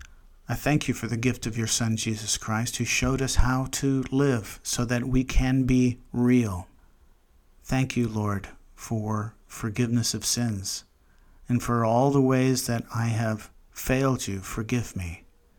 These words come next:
Teach me to open up and to be transparent to you and to everyone else, that the light of your truth will shine forth,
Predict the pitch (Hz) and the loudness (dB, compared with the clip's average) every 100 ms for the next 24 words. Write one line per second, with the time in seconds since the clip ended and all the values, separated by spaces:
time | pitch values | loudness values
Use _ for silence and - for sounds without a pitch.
0 | _ _ _ _ - _ - - - 143 | _ _ _ _ -20 _ -20 2 4 6
1 | - 117 110 - 110 - 131 123 120 120 | 2 0 -2 -2 -4 -2 0 4 4 2
2 | 110 - 120 - 113 120 120 110 - 110 | 4 8 8 6 0 2 2 0 -2 -2
3 | - - 123 117 101 - - _ - 120 | 10 12 12 10 -4 -8 -14 _ -4 0
4 | 113 127 131 120 - 104 117 117 117 113 | 2 2 2 0 -2 -4 -4 -2 -2 -2
5 | 104 98 - - - _ _ - - _ | -4 -6 -8 -12 -14 _ _ -20 -20 _
6 | _ _ _ - - 113 110 113 117 110 | _ _ _ -10 -2 -2 -2 -4 -2 0
7 | 110 113 127 147 - - - _ _ - | 2 4 4 4 4 2 0 _ _ -8
8 | 117 113 107 - 135 139 135 - - _ | -4 -4 -4 -2 0 2 0 -4 -14 _
9 | - 107 - - 127 131 127 123 117 113 | -10 -6 -2 0 0 0 -4 -4 -4 -4
10 | - | -8